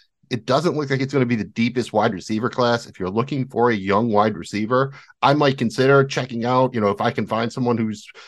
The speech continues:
say, willing to give to me for the sixth pick or something like that, fifth, sixth pick, somewhere in the range of where he was drafted last year,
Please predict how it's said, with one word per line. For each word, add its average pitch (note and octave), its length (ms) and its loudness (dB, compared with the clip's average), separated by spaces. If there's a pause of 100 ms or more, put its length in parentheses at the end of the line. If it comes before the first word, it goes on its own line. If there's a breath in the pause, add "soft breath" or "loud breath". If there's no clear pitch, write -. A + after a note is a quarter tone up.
(120)
say, G#2 260 0
willing A2 320 0
to A2 80 -6
give G#2+ 260 -6
to - 520 -12
me A2+ 120 2
for G#2+ 140 -2
the F2+ 300 -2
sixth - 380 -4
pick A#2+ 280 -2
or A2 60 -8
something A2+ 320 -2
like G#2+ 180 -2
that, A2 220 0
fifth, A2+ 140 -6
sixth - 240 -8
pick, G#2+ 200 -2 (160 loud breath)
somewhere F3 280 4
in E3 40 4
the D#3 80 2
range C#3 180 4
of G#2+ 60 -4
where A2 120 2
he A2 100 -2
was G2+ 160 -4
drafted G2+ 360 0
last F#2+ 300 0
year, G2 260 0